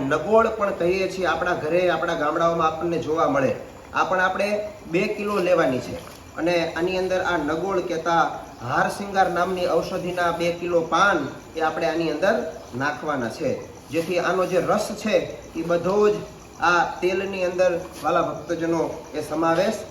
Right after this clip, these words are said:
થઈ જાય. સાંધાના દુખાવા માટે આ ઔષધિ ખૂબ કામ કરતી હોય છે. એટલા માટે ઘણા બધા લોકો જ્યારે પોતાના ઘરે કોઈ ઢોકળા કરે, ત્યારે પણ એની અંદર આના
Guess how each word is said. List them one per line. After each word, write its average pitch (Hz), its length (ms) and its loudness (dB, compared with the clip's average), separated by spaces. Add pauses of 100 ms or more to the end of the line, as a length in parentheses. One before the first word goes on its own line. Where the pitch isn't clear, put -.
(240)
થઈ 156 200 -2
જાય. 110 240 -6 (680)
સાંધાના 185 540 4
દુખાવા 196 420 4
માટે 190 320 2 (380)
આ 165 160 4
ઔષધિ 196 440 0 (300)
ખૂબ 233 220 4 (100)
કામ 196 300 4
કરતી 170 360 0
હોય 143 180 2
છે. 101 140 -6 (320)
એટલા 185 260 2
માટે 190 360 0
ઘણા 185 280 0
બધા 185 280 2
લોકો 180 320 4 (420)
જ્યારે 175 220 2
પોતાના 170 500 0
ઘરે 175 240 4 (460)
કોઈ 175 260 0
ઢોકળા 175 580 4
કરે, 175 240 4 (440)
ત્યારે 175 320 4
પણ 190 240 -2 (120)
એની 190 240 0
અંદર 185 220 0
આના 180 280 0